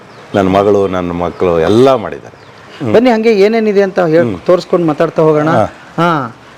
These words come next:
Speaker 2: ಇವೆಲ್ಲ ಅಲಂಕಾರಿಕ ವಸ್ತುಗಳು.
Speaker 1: ಅಲಂಕಾರಿಕ ವಸ್ತುಗಳು,
Speaker 2: ಹಾ.
Speaker 1: ಮತ್ತೆ ಡೆಕೋರೇಷನ್,
Speaker 2: ಹಾ.
Speaker 1: ಹ್ಮ್, ಪ್ರತಿಯೊಂದು.
Speaker 2: ಆಮೇಲೆ ಇಷ್ಟು ಸ್ಪೀಕರ್ಸ್ ಎಲ್ಲ ಇಷ್ಟು ಇಟ್ಟಿದ್ರೆ ಇಷ್ಟು ಬೇಕಾಗುತ್ತೆ ನಿಮ್ಗೆಲ್ಲ ಇದು?
Speaker 1: ಹಾ, ಇದೆಲ್ಲ ಬೇಕಾಗ್ತದೆ. ಗಣಪತಿ ಡಿ ಜೆ ಹಾಕ್ತೀವಿ,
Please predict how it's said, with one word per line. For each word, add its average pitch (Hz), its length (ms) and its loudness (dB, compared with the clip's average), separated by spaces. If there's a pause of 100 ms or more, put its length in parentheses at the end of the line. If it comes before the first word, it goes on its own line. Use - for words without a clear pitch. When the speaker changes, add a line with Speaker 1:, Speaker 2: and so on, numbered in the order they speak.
(100)
Speaker 2:
ಇವೆಲ್ಲ 196 280 4
ಅಲಂಕಾರಿಕ 185 560 -2
ವಸ್ತುಗಳು. 135 360 0
Speaker 1:
ಅಲಂಕಾರಿಕ 113 440 0
ವಸ್ತುಗಳು, 101 680 -2
Speaker 2:
ಹಾ. 160 480 -4 (180)
Speaker 1:
ಮತ್ತೆ 98 340 0
ಡೆಕೋರೇಷನ್, 95 680 -2 (360)
Speaker 2:
ಹಾ. 151 200 0
Speaker 1:
ಹ್ಮ್, 87 680 -6 (140)
ಪ್ರತಿಯೊಂದು. 101 720 0 (200)
Speaker 2:
ಆಮೇಲೆ 190 440 0
ಇಷ್ಟು 180 420 -4
ಸ್ಪೀಕರ್ಸ್ - 540 0
ಎಲ್ಲ 202 140 4
ಇಷ್ಟು 185 220 -2
ಇಟ್ಟಿದ್ರೆ 180 260 -2
ಇಷ್ಟು 151 160 -8
ಬೇಕಾಗುತ್ತೆ 190 460 0
ನಿಮ್ಗೆಲ್ಲ 170 340 -4
ಇದು? 151 380 0
Speaker 1:
ಹಾ, 131 60 2
ಇದೆಲ್ಲ 127 320 2
ಬೇಕಾಗ್ತದೆ. 117 560 -2
ಗಣಪತಿ 117 400 -2
ಡಿ 120 220 0
ಜೆ 117 160 2
ಹಾಕ್ತೀವಿ, 95 520 -4